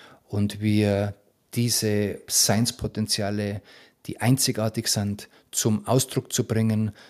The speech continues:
zum, für unser eigenes Glück und zum höchsten Wohle aller.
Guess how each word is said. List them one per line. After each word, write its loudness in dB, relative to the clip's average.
zum, 0
für 0
unser 4
eigenes 6
Glück -2
und 0
zum -2
höchsten -8
Wohle -6
aller. -10